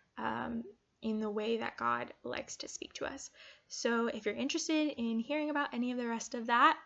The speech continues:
then stay tuned. An episode will be coming soon. And like I mentioned, I will have some sort of, um, blog post with information about, um, how to hear from God and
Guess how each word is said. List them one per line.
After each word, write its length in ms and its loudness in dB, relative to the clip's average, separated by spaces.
then 520 0
stay 280 -4
tuned. 460 -2
An 160 -2
episode 420 -4
will 120 -2
be 120 -6
coming 440 -6
soon. 440 -4
And 400 -2
like 240 -2
I 80 -2
mentioned, 480 0
I 260 -2
will 240 -2
have 380 -2
some 240 0
sort 260 4
of, 300 2
um, 480 -2
blog 440 -2
post 360 0
with 140 -2
information 720 -2
about, 480 -2
um, 240 -6
how 240 4
to 100 2
hear 180 0
from 200 0
God 500 2
and 440 -2